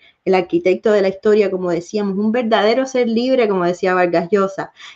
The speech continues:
El escritor es un verdadero ser libre, esa es su propia libertad de escribir. Un emprendedor, y voy a parar aquí, un emprendedor,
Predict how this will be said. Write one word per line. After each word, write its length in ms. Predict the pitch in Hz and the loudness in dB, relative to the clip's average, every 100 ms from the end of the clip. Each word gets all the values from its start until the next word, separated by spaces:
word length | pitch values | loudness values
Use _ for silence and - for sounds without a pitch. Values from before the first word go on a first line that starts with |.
| - | -2
El 160 | 208 | 2
escritor 540 | 208 - 190 190 220 233 | 2 -2 -4 2 2 4
es 80 | 226 | 2
un 160 | 226 | 0
verdadero 480 | 202 190 185 202 202 | 0 -2 0 0 -2
ser 260 | - 202 196 | -4 -4 -2
libre, 480 | 185 208 202 175 | -2 0 2 2
esa 160 | 175 208 | 0 -4
es 80 | 208 | -6
su 100 | 190 | -6
propia 320 | 185 196 208 | -2 -2 0
libertad 500 | 190 175 170 196 - | 2 2 0 -4 -4
de 140 | 175 180 | 0 0
escribir. 580 | - - 185 196 196 - - - | 0 -2 0 2 0 -4 -18 -2
Un 140 | 214 | 2
emprendedor, 960 | 208 202 202 202 196 196 208 214 196 - _ _ _ - | 4 2 2 2 4 4 6 6 4 -4 _ _ _ -2
y 40 | |
voy 160 | 180 196 | 2 4
a 80 | 208 | 4
parar 280 | 208 214 220 | 4 4 4
aquí, 400 | 208 233 208 175 | 2 0 0 -2
un 140 | 196 208 | -2 0
emprendedor, 840 | 208 208 208 202 196 208 196 | 0 0 0 0 2 4 2